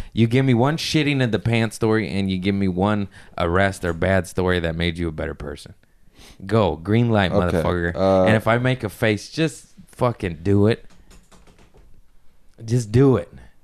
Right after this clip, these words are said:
Speaker 2: Okay, well, the
Speaker 1: Speak.
Speaker 2: the poop story, my poop story isn't that fun, though. It's just I pooped, and then it's like a patty.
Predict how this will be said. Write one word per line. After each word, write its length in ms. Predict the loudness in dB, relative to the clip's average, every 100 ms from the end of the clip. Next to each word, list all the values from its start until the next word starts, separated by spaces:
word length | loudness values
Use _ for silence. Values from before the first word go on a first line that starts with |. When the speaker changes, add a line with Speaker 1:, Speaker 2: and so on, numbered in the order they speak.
| -4
Speaker 2:
Okay, 220 | 0 2
well, 260 | 4 4 2
the 520 | 2 2 4 2 0
Speaker 1:
Speak. 580 | -8 -6 -6 -6 -12 -20 _
Speaker 2:
the 180 | -4 -4
poop 380 | -2 0 0 -2
story, 680 | -4 0 2 2 0 -2 -6 _ _ _ _
my 160 | -2 -2
poop 260 | 0 -4 -2
story 320 | 2 4 4
isn't 220 | 2 0
that 220 | 0 0
fun, 300 | 0 0 2
though. 220 | 0 0
It's 140 | 0 -2
just 220 | -4 -2
I 100 | -2
pooped, 380 | -2 -8 -8 -4
and 200 | -2 0
then 160 | 0
it's 180 | -2 -2
like 160 | -2 -2
a 40 |
patty. 600 | -4 0 2 2 0 -4